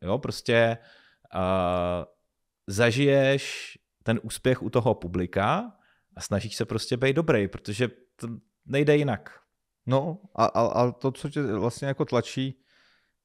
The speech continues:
Speaker 2: to dělat dál, i když zrovna třeba máš měsíc, kdy ani jednou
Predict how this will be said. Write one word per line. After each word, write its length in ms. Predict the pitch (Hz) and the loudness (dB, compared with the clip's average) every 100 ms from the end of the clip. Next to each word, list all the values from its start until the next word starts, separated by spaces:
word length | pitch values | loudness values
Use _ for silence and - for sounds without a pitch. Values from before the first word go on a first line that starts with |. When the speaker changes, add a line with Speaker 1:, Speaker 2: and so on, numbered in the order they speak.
| _ _ _ _ _ _ _ _ _ _ - | _ _ _ _ _ _ _ _ _ _ -2
Speaker 2:
to 120 | 117 | 2
dělat 240 | 117 127 | 4 6
dál, 220 | 120 120 - | 6 6 4
i 80 | |
když 220 | 110 120 104 | 0 -2 0
zrovna 500 | 113 113 120 113 107 | 0 2 0 -2 -6
třeba 240 | - 104 107 | -8 -2 0
máš 440 | 107 107 - - _ _ _ _ _ _ _ _ _ _ _ _ _ _ 101 | 0 -2 -6 -14 _ _ _ _ _ _ _ _ _ _ _ _ _ _ -4
měsíc, 460 | 101 95 104 95 | -2 -2 -6 -4
kdy 320 | 104 98 98 - _ | -2 -2 -2 -8 _
ani 200 | 98 104 | -4 -2
jednou 360 | 107 110 98 | 0 -2 -4